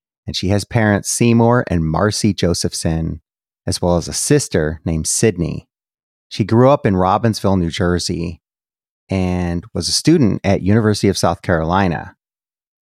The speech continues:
and was planning to graduate in June of twenty nineteen. Her dream was to attend Drexel University School of Law. She had earned a full scholarship,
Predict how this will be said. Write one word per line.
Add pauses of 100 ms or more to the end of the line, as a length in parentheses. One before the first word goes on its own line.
(160)
and
was
planning
to
graduate
in
June
of
twenty
nineteen. (680)
Her
dream
was
to
attend
Drexel
University
School
of
Law. (580)
She
had
earned
a
full
scholarship,